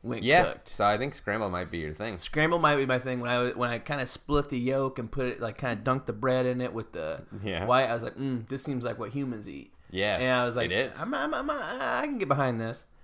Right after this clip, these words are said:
Speaker 1: So yeah, I gotta do some egg adven-, egg, egg ventures, but
Speaker 2: Next time, give it a shot with, like, a, um, a cr-, like, an English muffin.
Speaker 1: Yeah.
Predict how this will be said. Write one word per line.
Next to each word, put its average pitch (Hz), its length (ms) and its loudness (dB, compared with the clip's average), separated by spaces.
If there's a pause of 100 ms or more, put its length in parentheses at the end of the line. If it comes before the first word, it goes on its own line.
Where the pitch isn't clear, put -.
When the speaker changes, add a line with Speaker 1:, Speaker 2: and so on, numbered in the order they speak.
(160)
Speaker 1:
So 147 360 6
yeah, 175 180 4
I 156 60 4
gotta 151 220 4
do 139 80 -2
some 123 160 -6
egg 120 260 0
adven-, 120 220 -2
egg, 117 340 2
egg 127 180 0
ventures, 117 480 -2
but - 160 -4
Speaker 2:
Next 127 200 0
time, 147 180 0
give 117 140 2
it 104 80 0
a - 20 -4
shot 104 320 2
with, 85 100 -2
like, 85 140 -4
a, 76 340 -4 (320)
um, 80 540 -6 (760)
a - 60 -6
cr-, - 280 -10
like, - 140 -8
an 71 180 -8
English 90 340 -8
muffin. 98 360 -6 (240)
Speaker 1:
Yeah. 131 300 -2